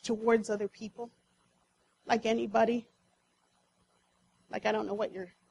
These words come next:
closest supermarket is. Is it Fry's? Yeah. Walmart. Good one, 'cause everybody goes to Walmart.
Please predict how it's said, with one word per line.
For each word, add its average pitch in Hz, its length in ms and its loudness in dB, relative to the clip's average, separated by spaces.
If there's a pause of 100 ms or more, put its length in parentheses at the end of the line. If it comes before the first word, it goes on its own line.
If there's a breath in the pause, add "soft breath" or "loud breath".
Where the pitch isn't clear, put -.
(180)
closest 220 340 -4
supermarket 208 560 -6
is. 214 200 -2
Is 214 120 -10
it 196 140 -10
Fry's? 247 520 -8 (800)
Yeah. - 200 -8 (720)
Walmart. 254 600 8 (680)
Good 240 180 2
one, 254 280 4 (100)
'cause 262 140 6
everybody 254 400 12
goes 233 220 10
to 254 80 4
Walmart. 226 560 8